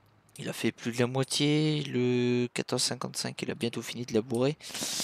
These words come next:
Donc ce que je vais faire, c'est que je vais juste aller vendre celle-là. En attendant qu'ils ont fini. Et puis, euh, et puis voilà, comme ça, ça fera un petit peu plus d'argent.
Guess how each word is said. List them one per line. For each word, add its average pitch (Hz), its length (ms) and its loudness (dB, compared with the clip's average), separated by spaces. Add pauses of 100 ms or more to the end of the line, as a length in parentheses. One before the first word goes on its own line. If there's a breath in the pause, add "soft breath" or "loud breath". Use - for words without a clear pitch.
(380 loud breath)
Donc 123 260 -6
ce - 120 -2
que 147 100 -2
je 139 80 0
vais 139 80 2
faire, 143 180 -2
c'est - 180 2
que - 60 -14
je 127 140 -4
vais 120 160 2
juste 143 320 0
aller 147 180 2
vendre 131 240 -4
celle-là. 120 460 0 (920 loud breath)
En 123 200 -8
attendant 117 560 -2
qu'ils 110 640 -2
ont 120 40 -6
fini. 139 540 -6 (280)
Et 117 100 -4
puis, 113 460 -6
euh, 110 340 -4
et 110 40 -6
puis - 200 -12
voilà, 107 160 -4
comme 127 160 -8
ça, - 120 -2
ça 131 120 -2
fera - 160 -8
un 110 40 -4
petit 117 160 -6
peu - 120 -8
plus 120 220 -2
d'argent. 123 340 2